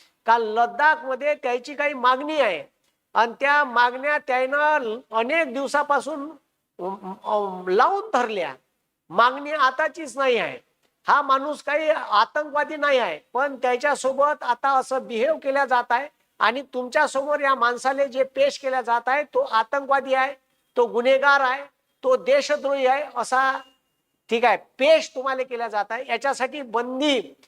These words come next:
गोदी मीडिया आणि जे आंडूपांडू पिलांटू बीजेपीचे अंधभक्त पोट्टे आहे, ते सर्रास पोस्ट टाकून राहिले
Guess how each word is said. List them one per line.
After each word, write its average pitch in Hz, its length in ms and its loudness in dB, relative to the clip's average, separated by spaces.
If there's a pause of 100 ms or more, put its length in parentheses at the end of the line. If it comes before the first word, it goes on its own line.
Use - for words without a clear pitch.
(360)
गोदी 240 300 4
मीडिया 262 400 2 (560)
आणि 247 380 2
जे 277 140 -4
आंडूपांडू 269 720 0
पिलांटू 262 520 -2
बीजेपीचे 262 840 -2 (400)
अंधभक्त 254 680 0
पोट्टे 269 440 0
आहे, 220 240 2 (380)
ते 254 100 2
सर्रास 262 540 2
पोस्ट 269 300 -8
टाकून 277 320 -6
राहिले 254 360 0